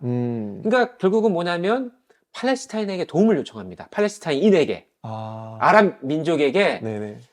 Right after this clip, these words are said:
Speaker 2: 너희들 지금 어렵게 오스만 투르크의 지배를 받고 있는데
Speaker 1: 네네.
Speaker 2: 여기서 너희들이 무장 봉기를 하면은
Speaker 1: 네.
Speaker 2: 나중에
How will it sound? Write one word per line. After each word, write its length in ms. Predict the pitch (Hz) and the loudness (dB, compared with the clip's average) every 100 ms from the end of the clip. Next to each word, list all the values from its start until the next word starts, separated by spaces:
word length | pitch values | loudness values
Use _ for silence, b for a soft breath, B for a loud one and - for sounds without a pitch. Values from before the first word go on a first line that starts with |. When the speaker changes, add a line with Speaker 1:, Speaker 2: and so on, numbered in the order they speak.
| _ _ | _ _
Speaker 2:
너희들 360 | 139 165 185 143 | 2 4 4 0
지금 380 | 156 151 143 - | -2 -4 -6 -10
어렵게 500 | 107 151 156 160 156 | -4 0 0 0 -2
오스만 380 | 123 131 160 143 | -2 -4 -6 -2
투르크의 640 | 196 180 - 147 135 120 | 0 0 0 2 2 -2
지배를 340 | - 139 160 | -2 0 0
받고 280 | 151 - 160 | -2 -4 -2
있는데 480 | 127 131 165 190 120 | 0 2 4 4 0
Speaker 1:
네네. 440 | 117 107 104 104 127 | -6 -8 -10 -14 -2
Speaker 2:
여기서 360 | 147 220 269 240 | 4 6 6 6
너희들이 420 | 208 196 190 180 | 6 6 2 0
무장 380 | 123 147 185 175 | -2 -2 -2 -2
봉기를 560 | 135 147 151 143 156 147 | -6 -6 -4 -4 -4 -6
하면은 500 | 170 151 147 220 - | -4 -2 2 2 2
Speaker 1:
네. 300 | 117 110 104 127 _ _ _ | -6 -8 -10 -18 _ _ _
Speaker 2:
나중에 560 | - 117 113 185 262 | -18 -12 -8 -6 -8